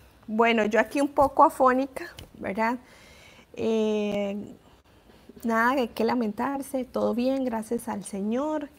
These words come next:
En la casita, solo que el clima aquí en Costa Rica ha estado. Doña Patricia, bendiciones.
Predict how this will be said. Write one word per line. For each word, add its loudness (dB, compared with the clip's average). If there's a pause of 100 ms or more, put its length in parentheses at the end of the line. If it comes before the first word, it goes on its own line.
(100)
En 0
la 4
casita, 0 (420)
solo -4
que -2
el -4
clima -2
aquí -6
en -4
Costa -6
Rica -4
ha -2
estado. -2 (760)
Doña 4
Patricia, 0
bendiciones. 2